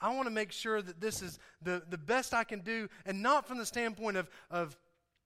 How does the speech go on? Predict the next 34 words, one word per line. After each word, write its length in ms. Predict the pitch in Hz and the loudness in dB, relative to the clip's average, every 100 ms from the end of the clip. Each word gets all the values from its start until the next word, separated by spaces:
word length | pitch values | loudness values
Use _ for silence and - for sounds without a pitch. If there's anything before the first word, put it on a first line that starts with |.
| _ - | _ -4
of, 240 | 175 160 170 | -2 -2 -2
of 240 | 170 139 - 160 - - 156 - | -2 -2 -12 -20 -20 -20 -20 -12
men, 460 | 190 247 269 269 262 - | -2 2 6 4 2 0
or 240 | 190 175 - - | 0 0 -2 -8
let 120 | 240 | -6
me 80 | 220 185 | -4 -2
help 180 | 202 196 | -2 -2
you 60 | |
with 60 | 190 | -4
this 160 | 240 | -4
too, 160 | - 214 - - | -2 -4 -4 -8
not 260 | 190 254 269 | 2 4 4
just 140 | 262 | -2
from 120 | - 254 | -4 -4
the 60 | |
standpoint 340 | 208 247 220 208 | -2 -2 -2 -2
of 60 | |
a 60 | 170 | -4
paycheck. 680 | - 285 269 - 160 104 - _ _ _ _ _ _ _ _ _ _ _ _ _ _ - | -2 -2 -2 -4 -4 -6 -14 _ _ _ _ _ _ _ _ _ _ _ _ _ _ -8
If 140 | 175 | -2
your, 200 | 240 330 240 | 0 0 2
if 160 | 196 233 | 0 0
your 120 | 320 | 0
job 400 | 196 233 269 240 | 4 8 8 6
is 100 | 170 | 2
just 200 | 247 - | -2 0
about 240 | 247 240 | 4 6
a 40 | 208 | 4
paycheck, 540 | 226 247 277 277 240 - _ _ _ _ _ - | 0 0 2 2 2 -6 _ _ _ _ _ -4
you'll 180 | 226 277 | 0 4
find 300 | 254 240 226 | 6 6 4
a 40 | |
different 320 | 214 214 233 | 0 0 0
job, 380 | 214 226 156 | 6 8 6